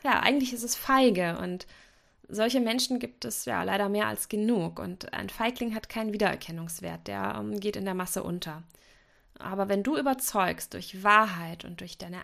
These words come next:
eigene Meinung und deine wahrhaftigen Werte, dann bist du auf dem Weg zu Glück und Erfolg, also egal ob privat oder im Business. Ja, zusammengefasst,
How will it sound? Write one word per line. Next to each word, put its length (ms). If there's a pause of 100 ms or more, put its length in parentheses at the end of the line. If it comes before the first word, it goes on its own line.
(120)
eigene 420
Meinung 640
und 260
deine 280 (800)
wahrhaftigen 760
Werte, 540 (880)
dann 260
bist 240
du 120
auf 180
dem 220
Weg 340 (400)
zu 160
Glück 400
und 140
Erfolg, 640
also 160
egal 460
ob 180 (260)
privat 500
oder 260
im 140
Business. 640 (1300)
Ja, 480
zusammengefasst, 1080